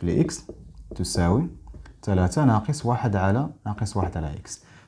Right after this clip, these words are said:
بطبيعة الحال هاد الدالة هادي مجموع التعريف ديالها راه باين أنها غتكون هي غير نجمة، لأنه عندي شرط واحد هنا وهو أنه خاص تكون إكس تخالف، إكس تخالف صفر. مزيان، يعني مجموع التعريفات الدالة نكتبها هنا بين قوسين حداها،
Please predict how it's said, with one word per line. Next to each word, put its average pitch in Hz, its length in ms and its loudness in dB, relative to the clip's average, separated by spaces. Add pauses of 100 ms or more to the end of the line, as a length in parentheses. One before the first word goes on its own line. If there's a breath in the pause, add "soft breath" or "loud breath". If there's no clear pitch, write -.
بطبيعة 139 300 8
الحال 175 220 4
هاد 156 140 8
الدالة 120 420 6
هادي 113 140 4
مجموع 113 320 6
التعريف 101 380 2
ديالها 98 460 2 (200)
راه 98 160 -2
باين 123 260 4
أنها 101 360 2
غتكون 92 260 -4
هي 110 160 0
غير 110 200 0
نجمة، 87 280 0
لأنه 95 340 0
عندي 98 200 2
شرط - 240 -4
واحد 127 280 4
هنا 120 220 2 (400 loud breath)
وهو 110 260 4
أنه 113 240 4
خاص 104 220 -2
تكون - 300 -4
إكس 147 240 -4
تخالف، 95 480 0 (160)
إكس - 200 -6
تخالف 90 420 -2
صفر. - 360 -12 (640 loud breath)
مزيان، 113 320 4 (140)
يعني 101 400 -4
مجموع 139 280 6
التعريفات 123 440 2
الدالة 95 220 4
نكتبها 110 320 0
هنا 107 100 2
بين 87 180 2
قوسين 85 360 -4
حداها، 104 380 0